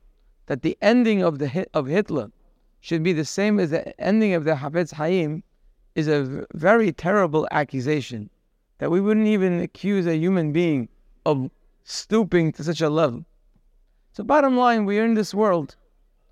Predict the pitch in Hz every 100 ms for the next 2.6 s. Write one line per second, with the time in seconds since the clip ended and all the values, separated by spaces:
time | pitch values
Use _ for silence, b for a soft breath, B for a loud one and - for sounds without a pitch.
0 | _ _ - 160 202 - 196 214 190 175
1 | - 202 185 185 175 160 - _ _ _
2 | 123 113 214 240 170 117